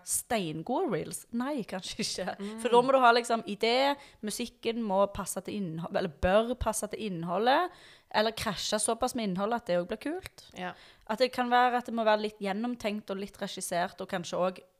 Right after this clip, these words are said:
Speaker 1: at du må ha litt redigeringsskills.
Speaker 2: Ja, det, jeg synes det var litt vanskelig å forstå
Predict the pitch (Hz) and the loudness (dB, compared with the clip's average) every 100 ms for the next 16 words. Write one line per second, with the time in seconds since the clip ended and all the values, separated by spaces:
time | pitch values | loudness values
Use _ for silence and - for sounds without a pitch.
0 | _ - - - - 196 185 180 180 170 | _ -20 -10 -10 -8 -8 -6 -4 -2 -4
1 | 170 175 165 165 - 208 247 - - 262 | -4 -8 -10 -4 -2 -2 -4 -8 -2 -2
2 | 311 - - - - - 208 214 - 233 | -2 -6 -10 -14 -18 -8 -4 -2 0 -2
3 | - 330 - 214 220 220 143 143 208 202 | -2 -8 -6 -4 -6 -6 -8 -8 -12 -10
4 | 185 175 - - | -10 -10 -10 -6